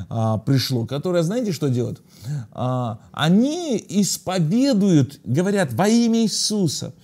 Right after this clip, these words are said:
я буду благословенным, я буду,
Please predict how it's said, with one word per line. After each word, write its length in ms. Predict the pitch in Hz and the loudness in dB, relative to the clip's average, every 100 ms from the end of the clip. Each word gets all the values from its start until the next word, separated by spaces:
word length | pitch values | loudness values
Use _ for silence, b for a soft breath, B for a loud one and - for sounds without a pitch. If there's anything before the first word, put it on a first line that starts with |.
| B 160 113 | B -8 -6
я 340 | 117 113 208 | -4 0 2
буду 320 | 196 190 214 202 | 2 0 0 2
благословенным, 1000 | 170 190 185 180 - 175 160 165 120 117 | 2 2 0 -2 0 2 2 2 0 -2
я 180 | 151 208 | -2 -2
буду, 480 | 208 220 208 208 | -4 -4 -2 -2